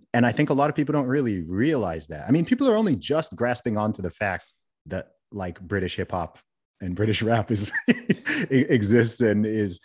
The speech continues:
I mean, I remember even when I was, when I was twenty, Americans used to just, I mean, it's, it's interesting now when I'm in the U S A and I'm in a gym or something and I hear them play, like, some British rap songs,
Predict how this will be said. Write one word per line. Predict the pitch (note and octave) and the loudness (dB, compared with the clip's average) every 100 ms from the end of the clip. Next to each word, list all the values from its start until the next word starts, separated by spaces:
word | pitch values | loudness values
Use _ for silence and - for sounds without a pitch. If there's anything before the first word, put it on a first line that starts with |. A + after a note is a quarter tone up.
| - - | -10 2
I | |
mean, | C3 | 4
I | C#3+ | 6
remember | C4 B3 F#3+ | 6 6 8
even | D#3+ D#3 | 6 6
when | C#3 | 2
I | C3 | 2
was, | A2+ G2+ D#2+ | 0 -2 -4
when | G#2+ C3+ | -4 -2
I | C3 | 0
was | G2 | -2
twenty, | - - - C2+ - _ _ _ _ _ _ _ _ | -4 -6 -6 -8 -14 _ _ _ _ _ _ _ _
Americans | A#2 C#3+ E3+ E3+ E3 D3 A2 | 0 4 4 4 4 2 0
used | B2 C3+ - | 2 0 0
to | |
just, | A2 A2 - - - | -2 -2 -2 -10 -2
I | B2 | 4
mean, | B2+ | 6
it's, | A#2 | 4
it's | - B2+ - | 0 -6 -2
interesting | C#3+ G3+ C#3 - G2+ | -2 0 0 -2 -4
now | F#2 | -2
when | F#2+ A#2 | -2 -2
I'm | A#2 | 0
in | A2 | 0
the | G2 | 0
U | A2+ G#2+ | 0 0
S | F#2+ | -2
A | F#2+ C3 D#3+ _ _ - | -4 -4 -6 _ _ -12
and | F#2 | -6
I'm | |
in | G#2 | -2
a | F#2+ | -2
gym | - A2+ | -2 0
or | B2+ | 0
something | C#3+ C#3 C#3 | 0 0 0
and | G#2 | 0
I | |
hear | G2 B2 | 2 2
them | A#2 A2 | 4 2
play, | A2+ A#2+ | 2 2
like, | A2+ - | 0 -2
some | F#2 | -4
British | F2+ A2 G#2+ | 0 2 2
rap | G2+ G2+ - | 0 -2 -2
songs, | C3 D3 F#3+ | -2 -2 -2